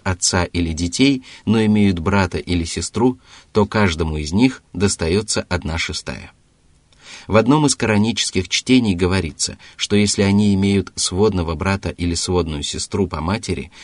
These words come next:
то каждому из них достается одна шестая. Мусульманские богословы единодушны в том, что под братьями и сестрами в этом откровении подразумеваются сводные братья и сестры по матери. Если же сводных братьев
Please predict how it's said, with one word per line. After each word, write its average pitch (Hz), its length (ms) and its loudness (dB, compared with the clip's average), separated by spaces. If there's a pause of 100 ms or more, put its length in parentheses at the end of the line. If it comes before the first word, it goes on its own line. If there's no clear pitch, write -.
(160)
то 98 160 0
каждому 76 540 -2
из 76 160 -6
них 127 340 0
достается 85 720 -4
одна 78 260 -4
шестая. - 540 -8 (1120)
Мусульманские 101 720 2
богословы 95 640 4
единодушны 107 840 0
в - 80 -16
том, 123 320 4
что - 180 0
под 98 200 0
братьями 92 500 0
и 87 120 -8
сестрами 92 540 0
в 80 80 -4
этом 82 240 0
откровении 78 600 -2
подразумеваются 90 880 -2
сводные 78 500 -2
братья 104 380 -2
и - 180 -2
сестры 85 540 -2
по 92 160 -2
матери. 76 500 -8 (720)
Если 135 320 4
же 110 180 0
сводных 101 460 0
братьев 104 420 0